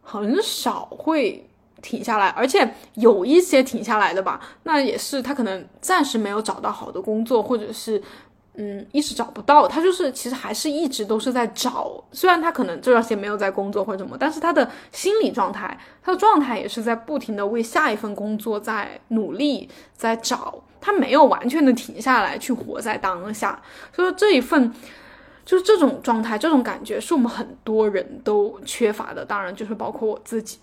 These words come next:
所以就是我从去年开始到现在，就是逐渐的就进入到，呃，大家可以理解为是一种 gap year 的感觉。然后，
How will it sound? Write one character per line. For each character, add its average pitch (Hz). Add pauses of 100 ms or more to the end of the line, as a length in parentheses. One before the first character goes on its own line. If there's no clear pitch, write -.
(260)
所 339
以 302
就 311
是 294 (920)
我 220
从 220
去 311
年 254
开 226
始 220
到 220
现 254
在， 214
就 254
是 240
逐 -
渐 339
的 254
就 214
进 214
入 208
到， 202 (280)
呃， -
大 -
家 208
可 214
以 214
理 202
解 208
为 202
是 226
一 -
种 208
gap 208
year 220
的 190
感 185 (120)
觉。 -
然 -
后， 214